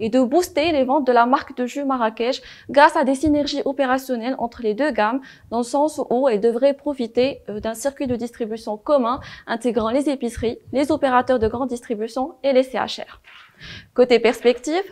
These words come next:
cette opération devrait permettre de porter le chiffre d'affaires boisson, euh, de soixante-quinze millions de dirhams en deux mille vingt-deux à trois cent cinquante millions de dirhams en deux mille vingt-trois, donc quatre-vingt-dix millions drainés par les jus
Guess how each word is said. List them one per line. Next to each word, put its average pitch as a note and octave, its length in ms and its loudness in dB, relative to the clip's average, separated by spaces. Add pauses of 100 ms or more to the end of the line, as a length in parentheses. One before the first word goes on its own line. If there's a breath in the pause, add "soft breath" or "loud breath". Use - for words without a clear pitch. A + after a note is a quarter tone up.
cette B3 240 -2
opération C4+ 600 2
devrait A3 280 -2
permettre C#4 440 0
de A3 80 2
porter A#3+ 340 -2
le A#3 100 0
chiffre C4 240 -8
d'affaires B3+ 360 0
boisson, A#3+ 480 2 (500 loud breath)
euh, A3 280 -2
de A#3 180 2
soixante-quinze D4+ 560 4
millions B3+ 240 4
de A#3 100 0
dirhams B3 380 2
en A3+ 100 0
deux A3+ 120 0
mille A3+ 160 -2
vingt-deux G#3+ 320 2 (100)
à A3 120 0
trois - 220 2
cent G#3 160 -2
cinquante C4+ 360 -4
millions B3 180 -2
de A3 80 -4
dirhams A3+ 420 -4
en C#4+ 120 4
deux C#4+ 100 0
mille B3+ 160 2
vingt-trois, A3 400 0 (320 loud breath)
donc - 140 -14
quatre-vingt-dix C4 600 2
millions C4 320 0
drainés A#3+ 360 0
par A3+ 180 -2
les A3 100 0
jus B3 240 -4